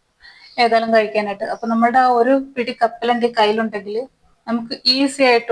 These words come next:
ഉണ്ടാക്കാൻ പറ്റുന്ന ഒരു സാലഡിന്റെ റെസിപ്പി ആയിട്ടാണ് ഞാനിന്ന് വന്നേക്കുന്നത്. ഇത്രയും കപ്പലണ്ടി മേടിച്ചു വെച്ചേക്കുന്നത് ഓരോരോ ഐറ്റംസ് ഉണ്ടാക്കാനാണ്. അപ്പൊ ഇവിടെ കിട്ടുന്ന കപ്പലണ്ടി നല്ല വലിപ്പമാണ്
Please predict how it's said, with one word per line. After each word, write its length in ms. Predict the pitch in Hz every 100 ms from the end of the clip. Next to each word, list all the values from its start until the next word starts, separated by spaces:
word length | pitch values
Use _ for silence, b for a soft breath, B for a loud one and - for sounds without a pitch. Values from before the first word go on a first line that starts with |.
| 220
ഉണ്ടാക്കാൻ 340 | 214 220 233 220
പറ്റുന്ന 380 | 214 220 220 226
ഒരു 160 | 220 247 294 _ _ _ _ -
സാലഡിന്റെ 520 | 220 269 302 285 277
റെസിപ്പി 300 | 240 - 214 220
ആയിട്ടാണ് 260 | 220 220 220
ഞാനിന്ന് 260 | 214 220 220
വന്നേക്കുന്നത്. 520 | 214 208 - 202 208 294 _ b b b b b -
ഇത്രയും 260 | - 247 269
കപ്പലണ്ടി 400 | 240 240 240 262 240
മേടിച്ചു 260 | 220 220 240
വെച്ചേക്കുന്നത് 520 | 254 240 240 220 262 269
ഓരോരോ 260 | 214 214 226 220
ഐറ്റംസ് 340 | - 240 - 247
ഉണ്ടാക്കാനാണ്. 580 | 233 240 247 220 214 285 - _ _ _ _ _ -
അപ്പൊ 120 | 226 247 247
ഇവിടെ 180 | 277 311
കിട്ടുന്ന 260 | 277 294 294
കപ്പലണ്ടി 400 | 247 - 247 254 262 247
നല്ല 240 | 233 233 220
വലിപ്പമാണ് 500 | 220 226 262 208